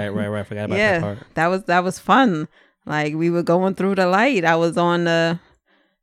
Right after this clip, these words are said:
Speaker 2: on the driver's side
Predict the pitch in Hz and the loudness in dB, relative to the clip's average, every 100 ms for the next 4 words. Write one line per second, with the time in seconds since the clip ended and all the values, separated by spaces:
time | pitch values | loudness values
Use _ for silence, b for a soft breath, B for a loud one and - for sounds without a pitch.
0 | _ _ _ 165 175 175 170 165 165 160 | _ _ _ -2 0 0 -2 -2 -2 -2
1 | 156 147 - 170 _ - 165 202 196 - | -4 -6 -12 -18 _ 0 4 4 4 0
2 | 143 135 135 | 0 0 -2